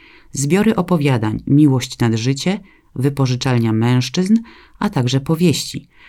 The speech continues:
Wszystko o Edycie, Wyspa kobiet, Naprawa i wypożyczanie mężczyzn, Żona psychopaty, Kalinowe serce, Poławiaczka dusz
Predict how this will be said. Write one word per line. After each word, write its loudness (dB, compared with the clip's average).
Wszystko -4
o -2
Edycie, -2
Wyspa -4
kobiet, -4
Naprawa 0
i -2
wypożyczanie -2
mężczyzn, 0
Żona 4
psychopaty, -4
Kalinowe 0
serce, -2
Poławiaczka 0
dusz -6